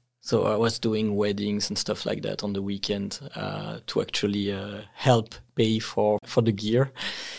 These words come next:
And I did that for, um, yeah, I did f-, that for a couple of years. I think I was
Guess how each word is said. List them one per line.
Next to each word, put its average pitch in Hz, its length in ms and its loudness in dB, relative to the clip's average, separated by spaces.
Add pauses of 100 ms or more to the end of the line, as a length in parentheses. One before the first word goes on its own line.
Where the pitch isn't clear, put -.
(260)
And 131 200 6
I 131 100 10
did 143 280 4
that 147 160 10
for, 131 420 8
um, 117 580 4
yeah, 147 160 6
I 120 60 6
did 123 180 -2
f-, - 280 -10
that 120 220 2
for - 160 2
a 117 40 4
couple 131 280 2
of 123 180 4
years. 143 220 2
I 117 100 4
think 139 180 0
I 131 60 6
was 120 360 2